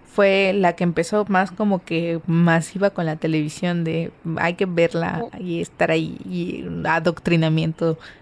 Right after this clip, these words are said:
Speaker 1: como súper raro.
Speaker 2: Bien, <laughs> bien a lo mil novecientos ochenta y cuatro.
Speaker 1: Ajá, más
Speaker 2: O
Speaker 1: o
Speaker 2: Un
Speaker 1: menos.
Speaker 2: Mundo Feliz, Feliz de Aldous Huxley.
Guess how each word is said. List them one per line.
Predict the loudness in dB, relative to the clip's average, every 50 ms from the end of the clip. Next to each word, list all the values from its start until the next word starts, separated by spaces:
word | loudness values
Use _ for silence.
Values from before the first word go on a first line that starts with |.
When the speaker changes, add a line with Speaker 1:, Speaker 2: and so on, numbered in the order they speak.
| -10
Speaker 1:
como | -8 -6 -6 -6 -8
súper | -10 -12 -12 -14 -10 -4 -4 -4 -4 -4
raro. | -4 -4 -2 -2 -4 -6 -8 -12 -16 -8 -2
Speaker 2:
Bien, | 0 0 0 0 -4 -6 -4 -4
<laughs> | -4 -2 0 -2 -2 -2 -2 -6 -6 -4 -4 -4 -6 -6 -10 -4
bien | 2 4 4 6 6
a | 4 4
lo | 6 6 6 6 6 6 6 4 2 2 -2 -8 -12 -12 -4
mil | 0 2 2 4
novecientos | 4 4 4 4 2 2 0 0
ochenta | 0 -2 0 0 -2
y | 0
cuatro. | 2 4 4 4 4 0 0 0 0 0 -2 -4 -4
Speaker 1:
Ajá, | -4 -4 -2 0 2 2 2 2
más | 2 2 4 4
Speaker 2:
O | 4
Speaker 1:
o | 4 4
Speaker 2:
Un | 2 2
Speaker 1:
menos. | 2 2 2
Speaker 2:
Mundo | 4 4 2 4
Feliz, | 4 4 4 6 6 4 2 2 -4 -18 -20 -14 -6 0
Feliz | 2 4 6 6 6 6 6
de | 6 6
Aldous | 6 6 4 2 2 0
Huxley. | -2 -2 -2 -2 -2 -4 -4 -4